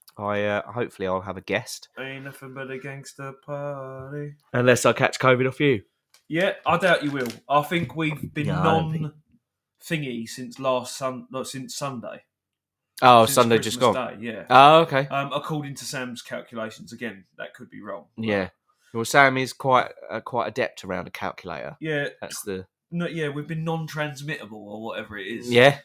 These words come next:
Speaker 2: Um, so I don't think you'd catch it. I just think, and, and our, um,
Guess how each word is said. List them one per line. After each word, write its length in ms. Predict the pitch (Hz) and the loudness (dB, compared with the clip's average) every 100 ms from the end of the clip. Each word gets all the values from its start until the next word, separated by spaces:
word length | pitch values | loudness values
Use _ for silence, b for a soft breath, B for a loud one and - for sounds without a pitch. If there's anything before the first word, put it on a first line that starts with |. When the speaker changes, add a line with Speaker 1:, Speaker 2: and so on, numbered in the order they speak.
| b b b b _ - | b b b b _ -4
Speaker 2:
Um, 520 | 127 131 131 127 123 _ _ | -2 -2 -4 -10 -18 _ _
so 200 | - 156 | -4 -2
I 40 | 151 | 0
don't 240 | 170 170 | 0 -2
think 140 | 170 156 | -6 -10
you'd 160 | 151 | -10
catch 300 | - 170 147 | -2 -2 -2
it. 100 | 120 113 | -8 -8
I 80 | |
just 220 | 123 131 - | -8 -12 -12
think, 360 | 135 127 120 - _ _ _ _ _ _ _ _ _ _ - | -12 -12 -16 -20 _ _ _ _ _ _ _ _ _ _ -8
and, 160 | 143 | -6
and 180 | 127 147 | -4 -2
our, 420 | 156 156 156 - 135 | -2 -2 -4 -6 -6
um, 520 | 139 139 139 135 | -6 -8 -14 -16